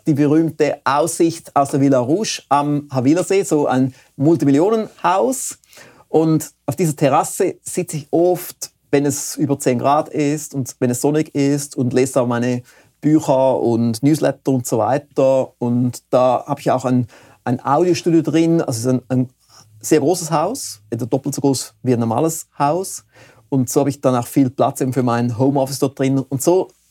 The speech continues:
kann man jetzt wirklich sagen, dass so eigentlich das Haus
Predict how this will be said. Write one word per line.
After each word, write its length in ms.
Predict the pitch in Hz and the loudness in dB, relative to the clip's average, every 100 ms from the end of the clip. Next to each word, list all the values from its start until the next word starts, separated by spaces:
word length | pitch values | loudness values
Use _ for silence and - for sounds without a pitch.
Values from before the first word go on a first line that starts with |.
| _ | _
kann 140 | - 156 | -4 -2
man 80 | |
jetzt 60 | 139 | 0
wirklich 160 | 185 - | -2 0
sagen, 440 | 143 175 190 180 | 0 2 0 -4
dass 220 | 151 135 | -6 -2
so 260 | 160 160 156 | 2 2 2
eigentlich 400 | 139 139 147 - - - | 0 0 -2 -4 -20 -16
das 220 | - 131 - | -10 -6 0
Haus 540 | 113 123 123 - - | 2 2 -2 -6 -12